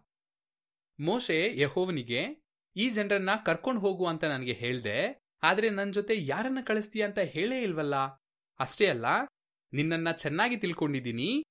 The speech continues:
ನಿನ್ನನ್ನ ನಾನು ಮೆಚ್ಚಿದ್ದೀನಿ ಅಂತ ಹೇಳ್ದೆ.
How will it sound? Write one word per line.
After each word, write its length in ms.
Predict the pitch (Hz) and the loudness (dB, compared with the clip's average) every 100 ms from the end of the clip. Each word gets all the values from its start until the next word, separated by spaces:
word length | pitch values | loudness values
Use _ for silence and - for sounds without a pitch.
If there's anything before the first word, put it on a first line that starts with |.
| _ - | _ -2
ನಿನ್ನನ್ನ 380 | 143 170 190 190 | 2 4 4 2
ನಾನು 240 | 180 180 | 0 0
ಮೆಚ್ಚಿದ್ದೀನಿ 600 | 160 160 - 220 220 208 | 0 0 0 -2 0 0
ಅಂತ 160 | 180 156 | 0 -2
ಹೇಳ್ದೆ. 540 | 131 123 113 104 - | -2 -2 0 -4 -6